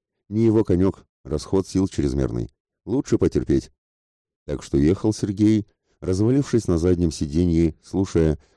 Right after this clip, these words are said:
как шебуршатся и протестуют в коробке виновники, косвенный, разумеется, происшедшего, и лениво переговаривался с Труманом.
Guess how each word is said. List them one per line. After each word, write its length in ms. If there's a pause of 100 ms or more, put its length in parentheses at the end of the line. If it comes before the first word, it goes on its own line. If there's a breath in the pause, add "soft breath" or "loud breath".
как 140
шебуршатся 600
и 40
протестуют 540
в 60
коробке 400
виновники, 680
косвенный, 500
разумеется, 600
происшедшего, 760 (460)
и 100
лениво 360
переговаривался 720
с 80
Труманом. 440